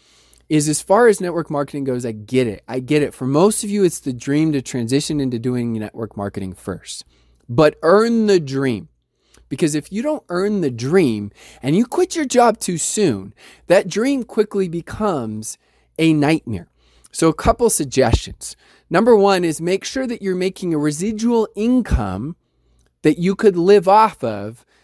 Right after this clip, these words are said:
for at least three months, and I highly recommend six months before you quit your job. See, I had a really good first month, but that was bonus income. That wasn't residual income. Residual income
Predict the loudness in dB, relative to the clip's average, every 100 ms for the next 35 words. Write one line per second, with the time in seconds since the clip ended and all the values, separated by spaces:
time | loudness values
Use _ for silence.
0 | _ -8 -2 0 0 -2 0 2 2 -2
1 | -6 -4 0 0 0 -2 -2 -2 0 0
2 | 2 2 4 4 2 0 -2 -6 -4 -6
3 | -6 -6 -8 -8 -8 -12 -8 -4 -4 -6
4 | -6 -8 -8 -8 -6 -6 -8 _ _ -20
5 | -20 -2 4 6 6 4 4 6 4 4
6 | -4 -2 -2 -2 -10 -10 -12 -12 -10 -8
7 | -8 -4 -2 0 -2 -6 -8 -10 -10 -10
8 | -12 -16 -18 _ _ _ _ 0 4 4
9 | 2 -4 -2 -2 0 -2 -2 -4 -4 -2
10 | -4 -2 0 0 0 -4 -6 -4 -2 -2